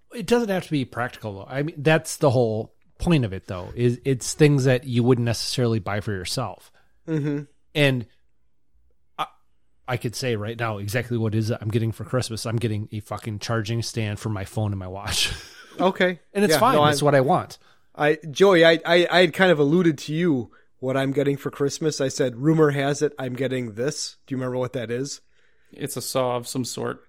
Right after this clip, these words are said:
Speaker 2: A scroll saw. It's
Speaker 3: Yeah.
Speaker 2: that makes it easier to make Pinewood Derby cars.
Speaker 3: Mm-hmm.
Speaker 2: <laughs> So Joey and I will be having a Pinewood Derby car date at some point.
Speaker 3: Yes.
Speaker 2: Over
Speaker 1: It's got a
Speaker 2: Christmas
Speaker 1: shelf life.
Speaker 2: break.
Speaker 1: The, the gift, gift has a shelf life.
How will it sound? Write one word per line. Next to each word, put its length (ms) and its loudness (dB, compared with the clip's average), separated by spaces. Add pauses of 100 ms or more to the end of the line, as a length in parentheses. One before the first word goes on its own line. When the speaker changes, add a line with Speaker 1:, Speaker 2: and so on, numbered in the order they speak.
Speaker 2:
A 120 6
scroll 380 4
saw. 420 2
It's 300 -6
Speaker 3:
Yeah. 140 2
Speaker 2:
that 200 2
makes 220 2
it 60 2
easier 320 0
to 80 0
make 180 0
Pinewood 360 -2
Derby 260 -2
cars. 360 -2 (220)
Speaker 3:
Mm-hmm. 420 -2
Speaker 2:
<laughs> 60 -16 (300)
So 180 2
Joey 240 6
and 100 8
I 60 8
will 140 8
be 80 2
having 260 4
a 60 4
Pinewood 380 2
Derby 360 0 (260)
car 200 0
date 400 -6 (280)
at 120 0
some 200 2
point. 380 0 (180)
Speaker 3:
Yes. 460 -4
Speaker 2:
Over 140 6
Speaker 1:
It's 80 6
got 80 4
a 0 -
Speaker 2:
Christmas 20 6 (220)
Speaker 1:
shelf 20 -8
life. 380 4
Speaker 2:
break. 100 -20 (440)
Speaker 1:
The, 200 -6
the 120 2
gift, 360 0 (180)
gift 220 -2
has 180 0
a 80 0
shelf 380 -6
life. 320 -12